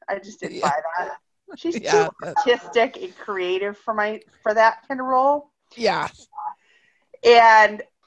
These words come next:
Speaker 1: I agree about Brian Greenberg. He was miscast, and they kind of made him out to be a jerk, but I like him and everything else, so I feel like it was just hard. It was forced in a way.
Speaker 2: Yeah. Have,
Speaker 1: Um,
Speaker 2: have, have you ever
Speaker 1: but
Speaker 2: seen his, this is very not Hallmark movie, but have you ever seen the movie Prime?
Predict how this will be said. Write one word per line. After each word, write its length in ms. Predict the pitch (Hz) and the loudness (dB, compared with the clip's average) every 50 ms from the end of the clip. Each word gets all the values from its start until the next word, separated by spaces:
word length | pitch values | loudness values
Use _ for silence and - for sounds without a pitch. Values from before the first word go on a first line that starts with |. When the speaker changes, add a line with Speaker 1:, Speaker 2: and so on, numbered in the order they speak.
| _ _ _ | _ _ _
Speaker 1:
I 140 | 262 277 285 | 4 4 4
agree 260 | 294 233 277 320 330 | 2 0 -2 -4 0
about 220 | 320 - 269 247 233 | 4 4 4 4 6
Brian 300 | 233 226 226 220 214 196 | 4 4 4 2 -2 -6
Greenberg. 500 | 196 202 202 196 185 208 202 196 196 - | -10 -12 -12 -8 -6 -6 -6 -6 -8 -10
He 160 | - 262 269 | -12 -10 -8
was 120 | 269 277 269 - | -8 -8 -8 -8
miscast, 680 | 240 254 247 - - - - - 233 214 - - - - | -8 -8 -10 -10 -14 -12 0 4 6 6 6 4 2 -4
and 80 | 233 | -10
they 80 | 226 220 | -10 -10
kind 320 | 220 - - 359 392 381 | -10 0 4 4 4 4
of 60 | 403 320 | 4 0
made 200 | 285 269 262 247 | -2 -2 -2 0
him 100 | 240 233 | 4 6
out 220 | 233 240 - - | 6 6 6 4
to 80 | - 254 | -4 -12
be 160 | 240 254 233 | -8 -6 -6
a 40 | 220 | -6
jerk, 380 | 214 220 254 277 285 294 - - | 0 4 6 6 6 4 2 2
but 120 | 254 214 | 2 2
I 160 | - 214 240 254 | 4 4 4 6
like 380 | 254 269 269 294 330 - - | 6 6 6 6 6 2 -6
him 160 | - 277 214 | -10 -8 -6
and 80 | 202 196 | -2 -2
everything 340 | 196 196 196 196 196 190 196 | -2 -2 -2 -6 -6 -4 0
else, 380 | 202 208 196 185 180 - _ | 2 4 4 2 2 -2 _
so 100 | _ 208 | _ -2
I 100 | 180 180 | -2 -2
feel 220 | 180 - - 214 208 | -2 -2 0 2 2
like 240 | 208 202 190 196 - | 2 2 0 -4 -8
it 120 | 156 165 | -10 -8
was 200 | 180 180 180 - | -8 -10 -12 -14
just 240 | - 190 - _ - | -18 -20 -20 _ -18
hard. 400 | - - 196 180 175 175 175 175 | -4 0 0 2 2 0 -4 -8
It 60 | - | -12
was 140 | 202 202 - | -14 -16 -18
forced 540 | _ _ 190 185 175 156 - - - _ - | _ _ -4 -4 -2 -2 -4 -8 -16 _ -18
in 100 | 165 165 | -14 -10
a 60 | 165 | -8
way. 340 | 156 147 143 143 139 151 _ _ _ | -6 -6 -6 -6 -8 -12 _ _ _
Speaker 2:
Yeah. 280 | 190 185 165 160 156 196 - _ _ _ - - - - - - | -10 -8 -6 -6 -8 -8 -12 _ _ _ -20 -20 -20 -20 -12 -6
Have, 100 | - 208 | 2 4
Speaker 1:
Um, 260 | 214 202 196 196 208 214 | 6 8 8 6 6 2
Speaker 2:
have, 80 | 233 - - | -4 -10 -10
have 140 | 226 226 240 | -10 -8 -6
you 100 | 285 330 | -6 -6
ever 140 | 359 427 | -4 -4
Speaker 1:
but 60 | 392 - | -4 -4
Speaker 2:
seen 480 | - 214 220 214 214 214 214 208 220 - _ _ _ _ _ - - - - | -4 -4 -4 -4 -4 -6 -6 -8 -10 -14 _ _ _ _ _ -10 -10 -8 -8
his, 300 | - 202 214 202 196 190 | -6 -6 -4 -4 -6 -6
this 180 | - 240 247 | -8 -8 -8
is 100 | 233 196 | -8 -8
very 340 | 190 196 214 220 220 220 220 | -6 -2 0 0 2 0 0
not 240 | 196 190 185 185 196 | 0 0 0 0 0
Hallmark 360 | 214 190 175 170 165 170 170 _ | -2 -4 -4 -4 -4 -6 -6 _
movie, 260 | 175 170 170 160 170 | -10 -12 -10 -10 -12
but 160 | 170 - 185 | -10 -10 -10
have 100 | 190 196 | -10 -8
you 100 | 202 226 | -6 -4
ever 160 | 233 226 254 247 | -4 -4 -4 -6
seen 500 | 240 - - 202 185 190 190 190 160 - | -8 -10 -12 -10 -10 -10 -10 -10 -12 -14
the 120 | - 180 180 | -14 -14 -10
movie 240 | 175 180 170 170 170 | -10 -8 -8 -8 -10
Prime? 640 | - _ - 147 151 156 160 160 170 180 196 220 | -10 _ -6 -4 -2 -2 -2 -4 -6 -8 -12 -14